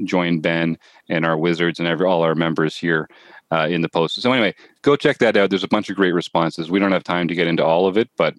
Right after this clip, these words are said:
um, Ben did outline the hand,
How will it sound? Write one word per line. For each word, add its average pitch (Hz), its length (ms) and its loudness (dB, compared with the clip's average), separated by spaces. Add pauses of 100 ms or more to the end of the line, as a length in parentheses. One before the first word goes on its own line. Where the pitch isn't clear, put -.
(420)
um, 78 420 0
Ben 92 300 0
did 90 180 0
outline 82 360 0
the 76 80 -6
hand, 76 500 -4